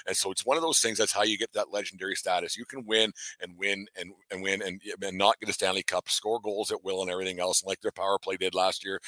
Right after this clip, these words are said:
you can have that and you can, uh, get, get things going. But come the playoff time, that's when you become a, uh, a part of, uh, forever. And being a part of forever is something that all these guys, uh, strive to, to,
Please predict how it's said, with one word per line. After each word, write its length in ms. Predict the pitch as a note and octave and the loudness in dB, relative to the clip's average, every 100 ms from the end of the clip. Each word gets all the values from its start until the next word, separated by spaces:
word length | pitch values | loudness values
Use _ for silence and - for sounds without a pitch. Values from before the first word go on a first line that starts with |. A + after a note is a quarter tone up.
| - - | -12 -10
you 80 | |
can 120 | G2 F2+ | -4 4
have 240 | G2+ G2+ | 6 8
that 160 | G2+ G#2+ | 8 8
and 80 | |
you 80 | G2 | 4
can, 180 | F#2+ E2 F2+ | -4 -2 0
uh, 80 | F2 | 2
get, 160 | G#2 - - - | 0 -2 -6 -6
get 140 | A2 A2+ A2 | -2 -2 -2
things 200 | G#2+ - | -4 -4
going. 220 | F#2 G2 | -4 -4
But 140 | F#2 | -4
come 160 | G#2+ C3 | -4 -4
the 80 | C3+ | 0
playoff 320 | A#2 A2 - | 4 4 4
time, 180 | F#2 F#2 | 0 4
that's 240 | G#2 - | 4 4
when 140 | A2 | -2
you 80 | G2+ | -6
become 360 | F#2 - F#2+ F#2 - - F2+ | -8 -2 -2 -2 -8 -10 -4
a, 180 | F2+ F2 | 0 4
uh, 200 | E2+ F2 - | 4 2 -4
a 80 | F#2+ | -4
part 260 | G2+ G2+ | 0 0
of, 80 | F#2+ - | 0 0
uh, 80 | F#2 | 0
forever. 500 | - F#2 F2+ F2 C#2+ - - - | 0 2 2 0 -6 -12 -16 -10
And 100 | E2+ | 0
being 200 | G#2+ B2 | 2 2
a 40 | |
part 220 | - A2+ | 2 2
of 80 | A#2 | 2
forever 320 | - G2+ G2+ | 2 2 2
is 80 | G2 | 2
something 260 | G2+ F#2+ F#2 | 0 0 0
that 60 | |
all 120 | F#2+ G2 | -2 0
these 200 | G2 - | -2 2
guys, 340 | F#2+ F#2 - | 2 2 0
uh, 60 | F2 | -2
strive 420 | - F#2 G2 G2 | 0 4 4 4
to, 120 | F2 D2 - | -2 _ -6
to, 240 | F#2 E2+ | -2 -2